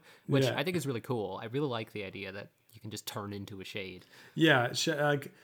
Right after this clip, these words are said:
Speaker 2: the, the Shadowvar returning in the Year of Wild Magic, I think that was a big kind of cataclysm and, like, driving force of the story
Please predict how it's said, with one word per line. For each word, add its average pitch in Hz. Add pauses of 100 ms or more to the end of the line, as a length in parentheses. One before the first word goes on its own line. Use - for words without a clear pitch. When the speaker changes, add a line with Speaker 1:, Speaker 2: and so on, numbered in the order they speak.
(200)
Speaker 2:
the, 160
the 151
Shadowvar 185
returning 113
in 107
the 104
Year 104
of 104
Wild 101
Magic, 101
I 110
think 123
that 131
was 135
a 117
big 98 (240)
kind 113
of 101
cataclysm 113
and, 104
like, 101
driving 101
force 104
of 110
the 107
story 104